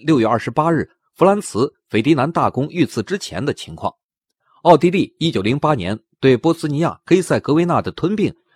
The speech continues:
大大刺激了塞尔维亚的民族主义情绪。包括一些军官在内的激进民族主义分子于一九一一年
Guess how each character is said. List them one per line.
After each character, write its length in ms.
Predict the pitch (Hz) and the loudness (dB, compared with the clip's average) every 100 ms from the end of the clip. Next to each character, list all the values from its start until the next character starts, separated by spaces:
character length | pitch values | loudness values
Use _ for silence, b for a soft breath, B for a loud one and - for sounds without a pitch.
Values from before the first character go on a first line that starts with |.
| _ | _
大 160 | - 156 | 4 6
大 120 | 139 | 6
刺 280 | 131 - 202 | 0 -4 -6
激 100 | 120 | -4
了 140 | 95 - | -6 -6
塞 200 | - 131 | 0 0
尔 100 | 90 | 2
维 120 | 131 | 0
亚 140 | 170 | 0
的 160 | 101 95 - | 0 -4 -2
民 240 | 170 214 | -2 -2
族 180 | - 113 | -4 -6
主 160 | - | -6
义 120 | 78 82 | -14 -14
情 260 | - 104 | -8 -8
绪。 180 | 123 107 _ _ _ _ _ _ _ - | -6 -8 _ _ _ _ _ _ _ 4
包 100 | 165 | 6
括 200 | 165 139 | 6 2
一 120 | 117 | 2
些 140 | 127 127 | -2 -2
军 220 | 160 170 | 0 0
官 180 | 156 151 | 0 0
在 160 | 131 | -2
内 140 | 110 90 | -2 -4
的 120 | - _ | -6 _
激 180 | - 185 | -8 -4
进 180 | 185 95 | -2 -2
民 260 | 98 202 220 | -2 -2 -2
族 160 | 117 | -4
主 160 | 127 - | -4 -6
义 80 | 95 | -6
分 180 | 127 | -6
子 240 | 87 71 - _ _ - | -6 -14 -20 _ _ -4
于 140 | 117 | -4
一 180 | 139 165 | -2 -2
九 100 | 98 | -2
一 240 | 107 175 | -4 -6
一 40 | 165 | -6
年 200 | 87 | -8